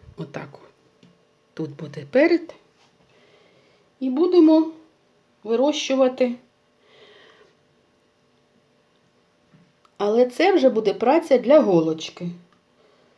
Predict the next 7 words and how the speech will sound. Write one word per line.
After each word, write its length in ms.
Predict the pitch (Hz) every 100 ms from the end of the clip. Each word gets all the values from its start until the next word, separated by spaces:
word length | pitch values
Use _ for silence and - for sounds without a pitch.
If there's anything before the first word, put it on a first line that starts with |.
| _ _
Це 260 | - 294 339
вже 200 | 262 254
я 120 | 214
буду 460 | 214 277 311 302 - _ _ _ _ _ _ _ _ _ _ -
нашивати 720 | 247 269 - 262 180 156 170
ці 180 | 170 170
квіточки. 720 | 175 160 147 170 - - 170